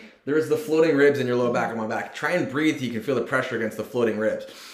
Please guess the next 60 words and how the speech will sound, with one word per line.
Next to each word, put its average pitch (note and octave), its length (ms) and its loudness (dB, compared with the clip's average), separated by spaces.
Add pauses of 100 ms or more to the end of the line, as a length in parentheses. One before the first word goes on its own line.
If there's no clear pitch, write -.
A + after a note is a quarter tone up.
(520)
That D#3 160 4
means F3+ 180 4
you're D3+ 120 4
expanding C3+ 560 -2
all A#2+ 160 2
the B2+ 60 0
way B2 100 0
to A2 100 -4
the A2+ 80 0
posterior A#2 560 0
side A2+ 340 -4
against A2 280 -4
those G#2+ 120 -4
floating G#2+ 280 -6
ribs, G#2 260 0
and G2 80 -10
the F#2+ 60 -8
diaphragm's A#2 440 -2
going A2+ 140 -4
to A#2 80 -2
push F3 240 0
down C3 240 -2
and A#2 80 -4
spread A#2+ 240 -4
apart A#2 380 0
into A2+ 120 -6
the A2+ 240 -4
internal A#2 360 -2
external A2 260 -4
obliques, A2 160 -4
and - 80 -14
you're A2 80 -4
gonna G#2 160 -4
spread A2 300 -4
apart G#2+ 260 -2
to - 60 -10
create G#2 200 -4
more F#2+ 140 -8
mass, F#2+ 300 -10 (100)
mass G#2 380 -4
and F#2+ 180 -8
width. G#2 320 -4
So A2+ 80 -8
that C3+ 160 -2
should C#3+ 80 -8
be D3 80 -6
the A#2 80 -4
goal, A2 300 2
not C3 140 -4
necessarily C3+ 420 2
to G#2+ 160 -2
belly F3 320 4
breathe, G#2+ 240 -4
'cause G#2+ 100 -4
when A#2 120 0
you A#2 60 0
teach D#3+ 220 -8
people C3+ 160 -2
belly F3 260 6
breathing, B2 340 0